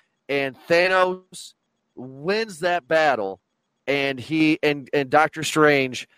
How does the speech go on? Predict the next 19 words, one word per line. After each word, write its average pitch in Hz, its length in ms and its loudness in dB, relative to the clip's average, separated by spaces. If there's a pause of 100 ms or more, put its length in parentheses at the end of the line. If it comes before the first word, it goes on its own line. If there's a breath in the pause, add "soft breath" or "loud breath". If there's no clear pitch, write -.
(240)
does 160 240 6
the 160 60 2
one 165 220 4
thing 165 280 4
where 139 140 0
he 147 140 -6
told 151 240 -4
Tony 143 220 -6
Stark 135 300 -4
he 139 60 -4
would 127 180 -4
not 185 280 4
do, 110 260 8
and 117 120 4
he 139 120 4
gave 123 400 2
up 127 260 6
the 110 100 0
stone, 90 520 2